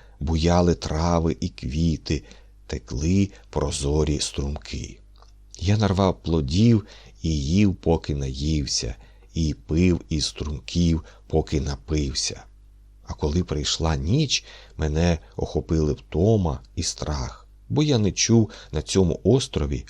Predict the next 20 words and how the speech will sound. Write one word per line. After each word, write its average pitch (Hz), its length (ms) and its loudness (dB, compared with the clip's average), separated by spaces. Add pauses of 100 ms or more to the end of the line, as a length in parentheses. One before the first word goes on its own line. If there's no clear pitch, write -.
людського 85 600 2
голосу 85 680 2 (340)
і 73 100 -4
нікого 82 420 0
не 92 120 0
бачив. 76 540 -4 (840)
Пролежавши 92 720 0
без 65 200 -4
сну 92 420 0 (340)
до 73 300 0
самого 69 560 -2
ранку, 87 600 -4 (260)
я 73 240 0
звівся 71 580 0
на 69 140 -6
ноги 92 540 0 (320)
і 92 140 4
знов 82 380 2
почав 69 500 -2
ходити 110 720 0